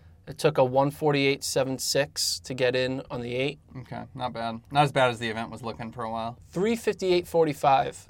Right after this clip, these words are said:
Speaker 1: to get in.
Speaker 2: The scratch fest that is the mile.
Speaker 1: The three guys scratched in the mile, but three fifty-eight forty-five is still pretty good to be the sixteenth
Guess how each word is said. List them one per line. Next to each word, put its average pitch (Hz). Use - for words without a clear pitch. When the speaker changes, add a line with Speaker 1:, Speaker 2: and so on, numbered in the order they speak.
Speaker 1:
to -
get 131
in. 120
Speaker 2:
The -
scratch 131
fest 123
that 120
is 120
the 117
mile. 117
Speaker 1:
The 135
three 151
guys 143
scratched 131
in 143
the 131
mile, 127
but -
three 330
fifty-eight 185
forty-five 147
is -
still -
pretty -
good -
to -
be -
the -
sixteenth -